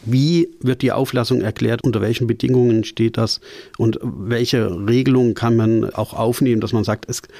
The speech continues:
muss sowohl die Immobilienübertragung als auch die Gesellschaftsanteilsübertragung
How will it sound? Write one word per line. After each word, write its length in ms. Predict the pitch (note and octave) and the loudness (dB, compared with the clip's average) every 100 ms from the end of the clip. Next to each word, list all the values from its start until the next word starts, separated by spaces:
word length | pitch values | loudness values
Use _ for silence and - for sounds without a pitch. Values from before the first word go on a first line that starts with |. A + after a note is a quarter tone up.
| - | -6
muss 300 | - C3+ - - | -2 0 -2 -2
sowohl 300 | B2 A#2 D3 | 0 2 2
die 120 | C3 | 2
Immobilienübertragung 960 | A#2 A2 A#2+ B2 A2+ A2 G#2+ G#2 G#2+ | 2 2 2 2 0 -2 -2 0 0
als 180 | F#2+ - | 0 0
auch 100 | A2+ | -4
die 280 | - G#2 G2+ F2+ - - - | -2 0 0 -2 -8 -20 -6
Gesellschaftsanteilsübertragung 1400 | A2 A#2+ B2 A2+ G#2+ A2 G#2+ G#2+ - G2+ - G2+ G#2+ | -4 -2 -2 -2 -2 0 0 -2 -2 -4 -2 -2 -2